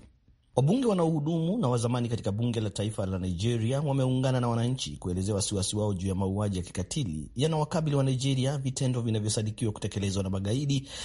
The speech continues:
na wahalifu wengine, hasa katika kipindi cha wiki mbili zilizopita. Mwenyekiti wa kamati ya Seneti katika maswala ya jeshi ameambia serikali kuwa inapaswa kuwafichua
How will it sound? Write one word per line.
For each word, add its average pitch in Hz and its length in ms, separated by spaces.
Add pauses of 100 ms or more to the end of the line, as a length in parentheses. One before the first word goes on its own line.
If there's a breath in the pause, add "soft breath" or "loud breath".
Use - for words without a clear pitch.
(200 loud breath)
na 127 60
wahalifu 135 360
wengine, 135 300
hasa 135 380 (120)
katika 139 260
kipindi 131 640
cha 127 140
wiki 113 220
mbili 107 240
zilizopita. 78 540 (760 loud breath)
Mwenyekiti 120 360
wa 123 60
kamati 127 360
ya 117 60
Seneti 117 340
katika 107 280
maswala 104 400
ya 90 80
jeshi 95 360
ameambia 104 360
serikali 110 440
kuwa 151 380
inapaswa 165 540
kuwafichua 110 840